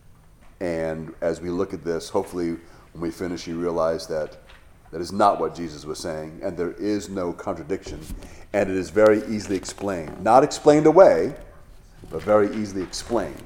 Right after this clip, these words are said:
so that we can understand it. So for Ehrman in Matthew, to be great, again, meant keeping the least of the commandments, and getting into the kingdom meant keeping the law better than the Pharisees. So the law they're talking about, the law of God,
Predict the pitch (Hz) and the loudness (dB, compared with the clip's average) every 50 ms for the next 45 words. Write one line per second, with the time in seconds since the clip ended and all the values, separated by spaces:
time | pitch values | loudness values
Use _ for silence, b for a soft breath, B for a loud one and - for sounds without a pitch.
0 | - - - - - - - - 98 104 104 101 98 90 98 87 82 80 - - | -20 -20 -20 -20 -20 -20 -8 -2 0 0 0 0 -2 -4 -4 -6 -6 -8 -6 -6
1 | 101 82 78 71 67 - - - - - 190 185 - - - 185 - - - - | -6 -6 -6 -8 -12 -14 -16 -4 2 2 4 4 2 0 -2 -2 -2 -4 -4 6
2 | - 156 139 131 131 131 - 151 175 156 175 147 123 117 131 156 - 165 156 139 | 10 12 12 12 12 12 10 10 10 12 10 10 10 8 6 4 4 2 6 6
3 | 123 107 95 - - 120 131 - - 104 90 120 127 123 107 131 143 151 147 120 | 8 8 6 6 4 -2 -2 -2 -4 0 2 2 2 4 2 6 12 12 12 12
4 | 107 113 - - 117 110 - 98 92 85 87 107 123 127 b b b b b 87 | 10 6 2 -2 -2 -2 0 -2 -2 -2 -2 -4 -6 -8 b b b b b 0
5 | 101 117 117 120 120 - - - - - 175 190 190 - - 104 90 87 104 120 | 4 4 4 4 2 -2 -12 -12 -6 -2 -2 -2 -2 0 -2 -4 -2 -2 -4 -6
6 | 131 b b b b b b 101 101 101 104 110 117 123 151 190 190 - - 185 | -8 b b b b b b 0 2 2 4 2 6 6 6 6 4 4 2 6
7 | 175 185 185 - 180 151 117 90 82 82 87 110 - - - B B B B B | 6 6 4 4 2 4 4 2 2 0 -2 -4 -4 -8 -12 B B B B B
8 | B B 92 95 98 95 117 110 110 113 131 156 156 185 180 180 - - 170 147 | B B -6 -4 4 4 4 6 6 4 4 4 4 6 4 4 6 6 6 6
9 | 120 101 101 104 110 107 104 101 98 101 - - - 135 131 - 165 156 139 123 | 6 4 2 0 0 -6 -2 -2 -2 -2 -2 0 0 0 0 2 0 4 8 10
10 | 117 117 120 120 113 - 117 113 123 123 120 117 - 127 107 95 85 - - - | 10 12 12 10 8 8 6 6 6 4 2 0 4 6 6 6 4 2 0 -2
11 | - - - - 113 101 98 95 101 113 131 151 165 196 - - 175 151 151 - | -2 -2 0 0 0 0 2 6 10 12 12 12 12 10 8 8 8 8 8 8
12 | 147 143 127 110 113 110 120 123 104 92 101 113 127 139 135 127 127 113 110 110 | 4 2 6 8 10 10 10 8 6 4 6 8 8 8 8 8 8 10 10 10
13 | 117 117 | 8 4